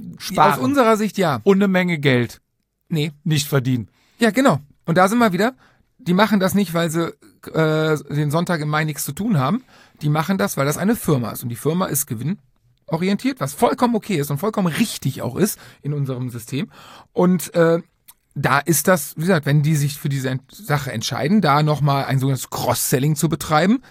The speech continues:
Speaker 2: gleich was mit den Trikots machen und, und, und,
Speaker 1: Mhm.
Speaker 2: und, und, so weiter, dann ist das nicht gut aus unserer Sicht her. Wie gesagt, vollkommen nicht, nicht, ich will jetzt nicht sagen, dass das, aber die haben, A, haben sie erstmal eine Lösung, bieten sie an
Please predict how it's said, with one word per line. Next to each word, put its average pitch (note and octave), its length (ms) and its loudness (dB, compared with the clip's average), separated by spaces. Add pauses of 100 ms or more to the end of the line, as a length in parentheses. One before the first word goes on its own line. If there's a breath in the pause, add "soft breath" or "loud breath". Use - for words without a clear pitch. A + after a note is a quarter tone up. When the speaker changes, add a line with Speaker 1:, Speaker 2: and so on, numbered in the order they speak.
(120)
Speaker 2:
gleich A#2 240 -4
was A#2+ 160 -6
mit - 100 -4
den A#2 100 -10
Trikots D3+ 360 -2
machen C3+ 240 -2
und, D#3 240 4
und, C#3 100 -2
und, D3+ 120 -4
Speaker 1:
Mhm. C#3+ 100 0
Speaker 2:
und, C3+ 80 0
und, G#3 160 4 (180 loud breath)
so D#3+ 140 -2
weiter, D#3+ 260 0 (1200 loud breath)
dann F#3+ 180 2
ist G3+ 220 0
das D3+ 160 0
nicht D3 280 0
gut D3+ 400 -6 (540)
aus D3+ 340 0
unserer C#3 480 2
Sicht E3+ 240 -8
her. B3+ 100 -4 (260)
Wie D#3+ 60 -12
gesagt, F3+ 180 -2
vollkommen G#3 320 4
nicht, F3+ 200 -4
nicht, D#3+ 160 -4
ich C#3 80 -8
will E3 60 -2
jetzt C#3+ 140 -6
nicht E3 300 -8 (160)
sagen, D#3 220 -4
dass C#3+ 80 -4
das, D3 160 -8 (160 loud breath)
aber E3+ 140 0
die F3 100 2
haben, A3+ 120 2 (100)
A, G3+ 280 2
haben G#3 140 -2
sie G3 100 -6
erstmal F3 300 -4
eine B2+ 320 -6
Lösung, D#3+ 560 4 (560)
bieten G3+ 320 -4
sie F#3 160 -2
an G#3+ 200 -2